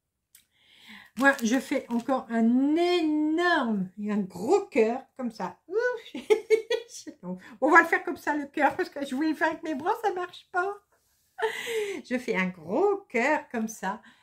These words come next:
à Sabine, euh, d'avoir offert cette pochette surprise. Et, euh, je fais aussi un double gros cœur, parce que j'ai eu aussi mon petit cadeau. Mais ça, c'est pour moi.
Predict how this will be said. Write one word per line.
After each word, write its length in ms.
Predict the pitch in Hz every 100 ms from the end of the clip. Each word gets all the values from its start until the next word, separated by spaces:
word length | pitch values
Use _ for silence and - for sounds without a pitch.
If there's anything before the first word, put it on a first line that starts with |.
| -
à 80 | 196
Sabine, 560 | - 214 202 208 240 247 _ - -
euh, 920 | 208 214 208 202 202 202 196 196 196 185
d'avoir 420 | 220 226 247 240
offert 380 | 220 - 233 226
cette 380 | 214 190 208 185
pochette 360 | 240 247 254 220
surprise. 600 | 214 214 220 262 269 220 - - - _ 196
Et, 480 | 220 220 220 226 -
euh, 720 | 185 175 170 165 160 156 156
je 160 | 160 196
fais 440 | 190 - 226 - - 214
aussi 480 | 185 - 226 220 -
un 640 | 175 180 175 170 165 160 156 156 - _ 208
double 640 | 165 208 262 190 175 175
gros 200 | 175 170
cœur, 360 | - 277 247 -
parce 160 | 156
que 120 | _
j'ai 240 | 165 151 160
eu 220 | 180 190
aussi 520 | 170 - - 302 214 _ _ _ _ _ _ -
mon 140 | 180
petit 380 | - 156 - 311
cadeau. 440 | - 185 320 302 _ _
Mais 120 | 196
ça, 220 | 185 311 359
c'est 100 | 359
pour 240 | 359 339 311
moi. 220 | 240